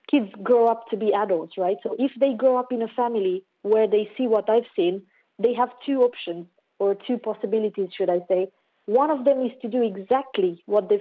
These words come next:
seen the parents doing, and the other one is to be like me, where I went the complete opposite, and I didn't stay at any point in a bad relationship. As soon as I felt like there's a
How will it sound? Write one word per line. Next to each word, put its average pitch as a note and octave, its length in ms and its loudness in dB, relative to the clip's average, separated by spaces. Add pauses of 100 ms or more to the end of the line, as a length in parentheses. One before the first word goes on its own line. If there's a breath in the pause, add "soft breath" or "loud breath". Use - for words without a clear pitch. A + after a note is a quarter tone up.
(120)
seen A#3 180 0
the G#3+ 60 2
parents G#3+ 500 -2
doing, G3+ 320 2
and G3+ 160 0
the G#3 80 4
other G#3 120 4
one A3 140 2
is G#3+ 120 -4 (100)
to A3+ 60 -6
be G#3 140 0
like G3+ 220 0
me, G#3+ 440 -2
where G3+ 200 4
I G3 120 2
went G#3 300 2 (140)
the G#3 140 0
complete A3+ 480 -4 (540)
opposite, F#3+ 600 -2
and F#3+ 340 -4 (440 soft breath)
I F#3 60 2
didn't B3+ 400 -2 (240)
stay A#3 260 4
at G#3 100 0
any A3+ 180 -2
point A3 280 -4
in A3 100 0
a A3 40 -2
bad G#3 200 -2
relationship. G#3 640 -2
As F3+ 100 2 (120)
soon B3+ 140 0
as C4 120 0
I A#3+ 180 4
felt A#3 140 2
like G#3+ 180 2
there's G#3 220 0
a G3+ 100 -4